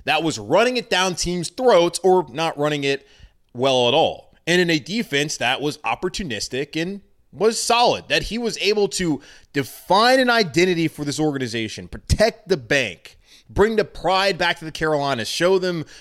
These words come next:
videos of what things were like back when he was here as a secondary coach in the D C under Ron Rivera, and how those teams, led by Cam Newton and Thomas Davis and Greg Olsen and Luke Kuechly and all the players that you knew and loved back then,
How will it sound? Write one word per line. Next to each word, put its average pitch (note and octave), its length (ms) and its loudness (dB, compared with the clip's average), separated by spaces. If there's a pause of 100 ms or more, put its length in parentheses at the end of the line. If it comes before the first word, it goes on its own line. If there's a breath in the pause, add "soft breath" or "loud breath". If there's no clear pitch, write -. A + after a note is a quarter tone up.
(100)
videos E3+ 420 4
of D#3 60 -2
what E3+ 200 -2
things E3+ 240 -4
were D3+ 120 0
like C#3+ 320 0
back C#3+ 220 -4
when C3+ 120 -8
he E3+ 500 -4 (200 loud breath)
was C#3+ 180 -4
here D#3+ 400 -2 (200 soft breath)
as B2+ 160 -10
a - 20 -6
secondary E3+ 520 -2
coach D#3+ 340 -4
in D3+ 60 -10
the C#3 80 -10
D D#3 240 -8
C D#3+ 260 -2
under D#3 180 -2
Ron C#3+ 240 -4
Rivera, C#3+ 540 2 (240 loud breath)
and C#3 140 -4
how D3 200 2
those D3+ 300 2
teams, C3 480 -6
led C3 160 -4
by D3 140 -4
Cam C#3 340 -4
Newton D3 460 -4
and B2 100 -8
Thomas C#3 320 -4
Davis C3 380 -6
and B2+ 80 -10
Greg C3 180 -4
Olsen C3 360 0
and A#2+ 120 -10
Luke C3+ 220 -6
Kuechly C3+ 640 -4
and F#2+ 80 -8
all B2 280 0
the C#3 140 -2
players C3+ 380 -2
that C3+ 180 -6
you C#3+ 120 -12
knew D3+ 220 -2
and D#3 80 -2
loved D#3 280 -2
back B2 320 -6
then, A#2+ 260 -8